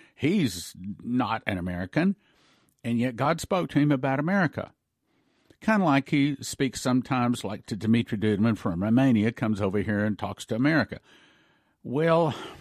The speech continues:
I mean, Jonah was sent to Nineveh. Jonah didn't live in Nineveh. He was a Jew. So sometimes he used people from other nations to speak to a nation in trouble that he loves. Anyway,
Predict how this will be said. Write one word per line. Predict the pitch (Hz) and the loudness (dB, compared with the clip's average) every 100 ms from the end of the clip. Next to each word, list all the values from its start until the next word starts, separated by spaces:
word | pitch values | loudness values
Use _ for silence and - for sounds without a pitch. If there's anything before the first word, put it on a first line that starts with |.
| - - - - _ _ _ _ _ _ _ _ _ | -20 -20 -20 -20 _ _ _ _ _ _ _ _ _
I | 107 | -2
mean, | 98 | -2
Jonah | 82 117 151 | 2 4 4
was | 90 95 | 4 -2
sent | - 107 - | -2 -4 -4
to | - 110 90 | -2 0 0
Nineveh. | - 117 135 90 135 - | 0 0 0 -4 -10 -10
Jonah | 113 131 117 | -2 0 0
didn't | 98 92 80 | -4 -6 -6
live | 110 110 | -4 -4
in | 85 | -2
Nineveh. | 117 131 95 | -4 -4 -4
He | |
was | 117 110 | -4 -6
a | 101 | -6
Jew. | 139 180 139 - _ _ _ | -2 2 0 -2 _ _ _
So | - 104 | -6 -4
sometimes | - 202 185 127 131 127 | 0 -2 0 -2 -2 -2
he | |
used | 120 123 113 | -2 -2 -2
people | - 117 117 110 - _ | -6 -4 -4 -4 -12 _
from | 87 | -2
other | 131 147 | 2 2
nations | 117 107 - 101 101 - | 2 0 0 -2 -2 -4
to | - 104 | -6 -6
speak | - 98 92 - | -4 -4 -4 -6
to | - 92 92 - _ _ _ _ _ - | -4 -2 -2 -6 _ _ _ _ _ -4
a | |
nation | 101 95 - 92 | -2 0 -2 -4
in | 82 | -2
trouble | - 101 76 | -2 -2 -4
that | 85 | -2
he | 104 | 4
loves. | 127 98 - - _ _ _ _ | 4 4 -2 -18 _ _ _ _
Anyway, | - 160 | -2 0